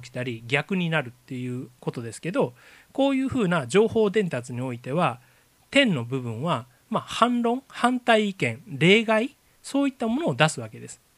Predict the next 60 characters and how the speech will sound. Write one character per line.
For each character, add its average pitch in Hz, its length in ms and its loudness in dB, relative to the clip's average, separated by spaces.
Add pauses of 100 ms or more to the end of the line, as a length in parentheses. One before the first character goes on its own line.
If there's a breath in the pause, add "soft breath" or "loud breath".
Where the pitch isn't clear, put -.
(480 soft breath)
最 247 240 2
初 262 120 0
に 254 80 2
お 240 80 2
話 233 260 2
し - 60 -10
た 185 100 0
よ 175 140 2
う 127 40 -2
に、 131 240 -4 (120)
情 185 260 8
報 269 180 -2
っ 262 40 -8
て - 160 -8
い 123 40 -4
う 120 40 -6
の 117 120 -6
は 127 200 -2 (180)
す - 180 -6
ご 302 80 -2
く 156 120 -6
い 143 60 -4
ろ 220 120 4
ん 254 60 0
な 254 80 -2
側 247 260 -2
面 165 200 2
が 120 100 -8
あ 120 40 -6
る 113 80 -10
か 131 140 -6
ら、 127 200 -4 (300 soft breath)
そ 370 340 2
う - 20 4
は 180 100 4
言 147 120 -2
っ - 20 -4
て - 180 -4
も 135 120 -2
こ 262 240 -2
う 277 40 4
い 285 80 2
う 269 40 0
人 - 160 -4
に 160 120 0
と 156 120 0
っ - 20 -14
て - 160 -6
は 120 100 -4
こ 240 180 0
う 208 40 4
じ 135 80 -6
ゃ 117 60 -6
な 147 120 0
い 131 80 -4
の 139 120 -2
っ 240 40 -6
て - 180 -8
い 156 260 -2
う、 170 80 -10